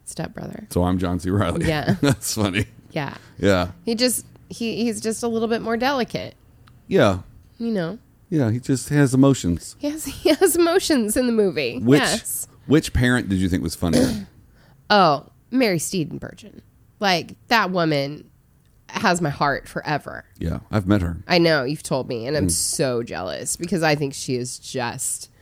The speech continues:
Speaker 1: the best.
Speaker 2: What is the dad's name, the stepdad's
Speaker 1: I
Speaker 2: name?
Speaker 1: can't ever remember his name in real
Speaker 2: He-, he's
Speaker 1: life.
Speaker 2: from that, he's on that Guy That, from That Thing
Speaker 1: Mm-hmm.
Speaker 2: episode.
Speaker 1: So, here, I'm gonna look it
Speaker 2: The
Speaker 1: up.
Speaker 2: way that he handles stuff, he's just so, like,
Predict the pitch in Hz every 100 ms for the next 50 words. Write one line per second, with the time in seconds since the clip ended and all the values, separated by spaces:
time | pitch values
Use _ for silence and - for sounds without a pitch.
0 | _ _ _ - 156 139 123 113 95 -
1 | - - 113 147 - 135 107 107 98 98
2 | 110 98 127 110 95 104 104 117 117 110
3 | 127 208 - 151 160 165 175 180 160 160
4 | 156 147 147 143 139 135 117 123 139 139
5 | 131 117 117 117 117 110 110 113 110 -
6 | 104 107 101 135 143 113 165 156 165 165
7 | 214 277 _ _ - - - 156 - 175
8 | 160 147 160 160 151 143 131 117 135 165
9 | 160 139 147 123 110 123 123 - 156 170
10 | - 135 117 135 123 - 127 127 127 120
11 | 101 -